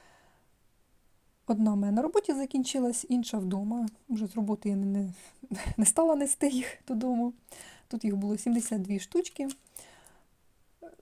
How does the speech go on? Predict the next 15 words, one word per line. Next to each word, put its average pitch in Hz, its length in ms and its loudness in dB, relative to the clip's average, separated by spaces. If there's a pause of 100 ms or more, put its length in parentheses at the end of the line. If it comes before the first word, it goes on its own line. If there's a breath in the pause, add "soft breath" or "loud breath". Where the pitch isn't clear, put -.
(380)
Нормальний 254 460 4
розмір. 202 460 0 (640 soft breath)
Е, 214 360 0 (460)
достатньо 214 840 2
вологі, 208 580 0 (320)
не 214 140 4
сухі. 208 540 -6 (800 soft breath)
Все - 160 -4
сподобалось, 269 580 0
але 262 320 4
є 233 160 4
в 214 120 2
них 208 240 0
один 190 420 0
мінус. 196 540 -2